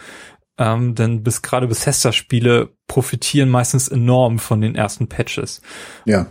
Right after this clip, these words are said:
Speaker 1: Und bei Skyrim habe ich auch gemerkt, da sind immer noch sehr viele Bugs drin, die, die mich teilweise echt genervt haben. Und da habe ich so ein bisschen Angst gehabt, dass, dass das ins, in Fallout vier auch wieder passieren wird.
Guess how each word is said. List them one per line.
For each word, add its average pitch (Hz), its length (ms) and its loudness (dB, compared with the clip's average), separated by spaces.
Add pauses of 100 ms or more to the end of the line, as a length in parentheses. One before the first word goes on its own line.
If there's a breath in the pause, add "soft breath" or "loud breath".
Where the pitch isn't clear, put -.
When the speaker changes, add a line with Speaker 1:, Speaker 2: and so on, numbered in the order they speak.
(120)
Speaker 1:
Und 117 360 -2
bei 107 100 2
Skyrim 120 500 0
habe 127 120 2
ich - 80 -6
auch 123 80 -6
gemerkt, 120 300 0
da 117 60 4
sind 117 220 -4
immer 147 200 4
noch 107 160 0
sehr 127 720 2
viele 139 320 0
Bugs - 340 -2
drin, 110 380 -2
die, 110 320 -2
die 110 140 0
mich 113 180 -2
teilweise 113 640 0
echt - 200 -4
genervt 120 460 0
haben. 117 300 0 (460 loud breath)
Und - 80 -6
da 110 40 0
habe 117 100 2
ich 120 80 0
so 127 80 4
ein 113 80 0
bisschen 165 440 0
Angst 151 280 0
gehabt, 117 320 0
dass, - 480 -4
dass - 540 -10
das - 320 -2
ins, - 480 -2
in 120 180 0
Fallout 120 340 0
vier - 200 -2
auch - 180 -4
wieder 117 120 4
passieren 110 520 0
wird. 101 220 -2